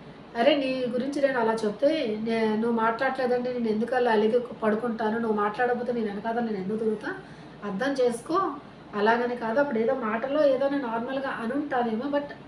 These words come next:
అలాగేం కాదు" అని చెప్పేసి అంటాడు. అయిపోతుంది. నెక్స్ట్, ఆ, సేవ్ చేయడం అది ఉంటది కదా, సేవ్ చేయడంలో ఏమవుతుందంటే, మ్, అందరూ సేవ్ అవుతే లాస్ట్ అనేది కళ్యాణ్,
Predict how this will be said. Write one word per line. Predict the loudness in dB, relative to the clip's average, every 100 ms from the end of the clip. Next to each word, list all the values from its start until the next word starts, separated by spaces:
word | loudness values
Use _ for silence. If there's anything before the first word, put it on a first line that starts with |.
| -8 0
అలాగేం | 0 2 -2
కాదు" | 0 0 2
అని | 0 -2
చెప్పేసి | -6 -6 -4 -4 -6 -16 -18 -8
అంటాడు. | -4 -4 -6 -8 -12 -18 -18 -20 -20 -18 -10 -2
అయిపోతుంది. | 0 0 -6 -6
నెక్స్ట్, | -4 -4 -4 -2
ఆ, | 0 0 0 2 0 -2 -2 -2
సేవ్ | 2 4 4 6
చేయడం | 4 4 2
అది | 2
ఉంటది | 2 0 -4
కదా, | -4 -4 -6 -8 -18 -18 -8 6
సేవ్ | 8 8 6
చేయడంలో | 4 4 2
ఏమవుతుందంటే, | 4 2 -2 -2 -4 -4 -4 -4 -4 -8 -12 -16 -20 -20 -18 -18 -18 -18 -18 -18 -20 -10 -6
మ్, | -4 -4 -4 -4 -6 -10 -18 -18 -18 -8 0
అందరూ | 4 4 6
సేవ్ | 4 4
అవుతే | 4
లాస్ట్ | 2 4 2 -2
అనేది | -4 -4
కళ్యాణ్, | -2 0 2 0